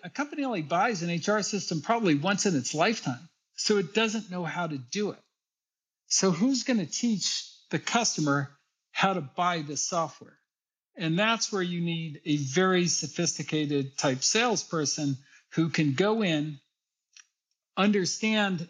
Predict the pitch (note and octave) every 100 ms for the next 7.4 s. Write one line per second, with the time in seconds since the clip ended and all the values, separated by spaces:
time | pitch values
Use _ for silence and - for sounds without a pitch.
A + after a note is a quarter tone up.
0 | _ - A3 A3+ A3 G#3+ G3 _ _ _
1 | _ - - - C4 - A#3+ G3+ A3+ G#3
2 | D3+ G#3 G#3 E3+ D#3+ - - - G3+ G3
3 | B3+ C4+ - G#3+ G3 G3 A#3 - A#3+ -
4 | A3 G#3+ G3 E3+ D#3+ - _ _ _ _
5 | _ _ _ _ _ _ - C3 F#3 D#3+
6 | - C#4+ - A3 E3 D#3 D3+ D3 D3 C#3+
7 | C#3+ C#3+ C#3+